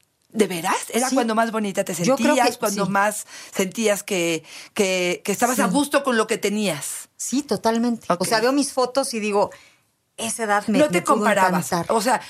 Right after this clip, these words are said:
Speaker 1: o, o, o te comparabas, pero era suficiente, digamos.
Speaker 2: Pues me comparo conmigo, ¿no?
Speaker 1: <laughs> Ok,
Speaker 2: Con mis
Speaker 1: ok.
Speaker 2: diferentes etapas. Y sí creo que esa,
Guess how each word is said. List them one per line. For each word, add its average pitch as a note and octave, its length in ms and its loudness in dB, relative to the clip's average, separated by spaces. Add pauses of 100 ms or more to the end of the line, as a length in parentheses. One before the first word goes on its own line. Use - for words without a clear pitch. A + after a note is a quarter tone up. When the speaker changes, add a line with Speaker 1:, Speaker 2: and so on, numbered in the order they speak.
(100)
Speaker 1:
o, C4 80 6
o, C4+ 400 2
o C4+ 100 2
te B3 100 -2
comparabas, B3+ 560 0
pero G#3 400 2
era A3+ 200 2
suficiente, A#3 680 0
digamos. A#3+ 300 2
Speaker 2:
Pues D#4+ 100 2
me C#4+ 60 2
comparo D#4+ 380 4
conmigo, D4 720 4
¿no? B3+ 160 6
Speaker 1:
<laughs> - 20 2
Ok, - 80 -4
Speaker 2:
Con B3+ 160 2
mis A#3 140 2
Speaker 1:
ok. G3+ 80 -4
Speaker 2:
diferentes A#3+ 520 0
etapas. A#3+ 600 0
Y G#3+ 80 -6
sí C#4+ 280 -8
creo C4 220 0
que C4+ 80 -2
esa, C4 360 0